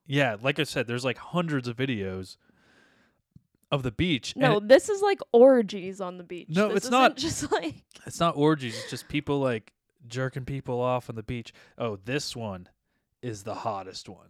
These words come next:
Speaker 1: Like
Speaker 2: Oh, so you've watched this video? <laughs>
Speaker 1: I've gotten off to this video. This, this video right here is
Speaker 2: Oh
Speaker 1: really,
Speaker 2: my
Speaker 1: really
Speaker 2: gosh.
Speaker 1: good.
Speaker 2: Okay.
Speaker 1: Because people were really respectful of her. It's just her and, like,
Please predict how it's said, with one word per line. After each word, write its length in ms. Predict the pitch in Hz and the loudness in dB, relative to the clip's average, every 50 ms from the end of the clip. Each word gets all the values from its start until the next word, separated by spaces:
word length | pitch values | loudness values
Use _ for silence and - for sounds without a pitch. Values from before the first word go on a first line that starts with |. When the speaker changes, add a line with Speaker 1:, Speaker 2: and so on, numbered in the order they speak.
| _ - | _ -20
Speaker 1:
Like 200 | - 87 90 _ - | -20 -20 -12 _ 2
Speaker 2:
Oh, 240 | 240 233 208 160 185 | 2 4 2 2 -2
so 140 | - - 220 | -4 -4 -4
you've 300 | 214 214 220 226 208 185 | -2 -2 -2 -4 -2 0
watched 400 | 220 214 214 208 - - - - | 0 0 0 -2 -6 -12 -12 -10
this 480 | 202 190 - 226 - - - - - - | -8 -8 -8 -8 -10 -12 -18 -20 -18 -8
video? 440 | 220 233 233 202 - - 240 277 226 - - | -4 -4 -2 -2 -2 -4 -4 -4 -6 -8 -14
<laughs> 140 | - _ - | -16 _ -6
Speaker 1:
I've 140 | 120 120 117 | -6 -4 -2
gotten 280 | 139 131 120 107 107 110 | -2 -4 -4 -4 -6 -8
off 260 | 110 104 104 104 - | -8 -8 -8 -10 -12
to 100 | - 95 | -16 -16
this 220 | 95 98 92 - | -16 -14 -14 -14
video. 500 | - - 104 95 95 95 95 85 90 98 101 | -14 -14 -12 -12 -12 -14 -16 -18 -18 -18 -18
This, 200 | 104 101 - - - | -18 -18 -18 -16 -14
this 200 | 117 117 - - | -12 -12 -10 -10
video 320 | 123 117 107 110 104 98 | -10 -10 -10 -10 -10 -12
right 220 | 98 95 95 92 110 | -12 -12 -14 -14 -14
here 240 | 101 95 185 185 180 | -16 -16 -18 -16 -14
is 80 | 233 | -10
Speaker 2:
Oh 60 | 233 220 | -10 -8
Speaker 1:
really, 120 | 214 214 | -8 -8
Speaker 2:
my 140 | 202 202 202 | -8 -8 -10
Speaker 1:
really 80 | 196 196 | -10 -12
Speaker 2:
gosh. 260 | - - 254 262 247 | -12 -12 -12 -12 -12
Speaker 1:
good. 220 | 208 196 185 - - - - | -14 -16 -18 -20 -18 -14 -10
Speaker 2:
Okay. 440 | 214 220 214 - 214 - 214 220 - _ | -10 -10 -10 -12 -14 -14 -14 -16 -10 _
Speaker 1:
Because 160 | 127 110 - | -8 -8 -8
people 360 | - - - 139 123 - 131 123 | -8 -6 -6 -4 -4 -4 -6 -6
were 120 | 120 117 | -6 -6
really 280 | 113 117 120 123 127 123 | -6 -4 -4 -4 -4 -4
respectful 600 | 120 117 - - - 139 131 - - - 127 113 | -6 -8 -8 -2 0 0 0 0 -2 -4 -6 -4
of 60 | 104 | -4
her. 100 | 110 104 | -6 -8
It's 120 | 104 101 - | -8 -8 -6
just 240 | - 175 160 - - | -4 -4 -4 -4 -4
her 280 | - 147 151 143 139 | -2 0 2 2 2
and, 100 | 135 127 | 0 -2
like, 260 | 120 113 107 104 - | -2 -4 -4 -6 -8